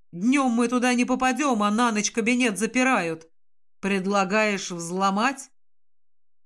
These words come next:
Он занервничал, но и на этот случай у меня был готов убедительный аргумент.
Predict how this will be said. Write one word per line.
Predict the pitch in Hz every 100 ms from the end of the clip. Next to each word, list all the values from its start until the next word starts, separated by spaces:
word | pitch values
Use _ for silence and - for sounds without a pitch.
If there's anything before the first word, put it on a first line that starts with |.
| -
Он | 196
занервничал, | 208 202 214 262 233 202 180 - 160 160 - - -
но | 269 277
и | 262
на | 254 262 262
этот | 247 208 190 -
случай | 254 294 294 - 185 175 -
у | 233
меня | 247 240 233
был | 208 226
готов | 214 220 269 247 226
убедительный | 196 214 220 214 202 202
аргумент. | 190 185 202 175 143 -